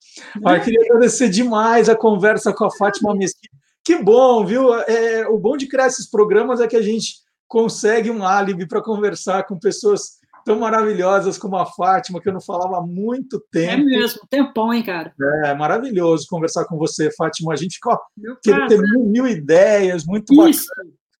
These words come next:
Speaker 1: isso é o que mais me, me dói, entendeu? Não dá pra concretizar todas as ideias, né, assim.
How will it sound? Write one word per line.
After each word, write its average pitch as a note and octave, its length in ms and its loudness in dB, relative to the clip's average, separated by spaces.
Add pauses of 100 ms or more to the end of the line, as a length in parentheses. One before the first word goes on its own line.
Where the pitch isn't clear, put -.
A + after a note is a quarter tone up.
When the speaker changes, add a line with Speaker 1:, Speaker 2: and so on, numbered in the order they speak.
(140)
Speaker 1:
isso E4 280 0
é D#4+ 40 -2
o D4+ 60 -6
que D4+ 120 -4
mais D#4+ 400 -2
me, D4+ 300 -2
me C4 160 -2
dói, A3+ 400 0
entendeu? G#3+ 380 -4
Não C#4 180 2
dá D4+ 160 0
pra D4 140 -4
concretizar A3 840 0
todas C4 280 -2
as A3+ 140 -4
ideias, F#3 640 -6
né, G#3 200 -4
assim. D#3 340 -10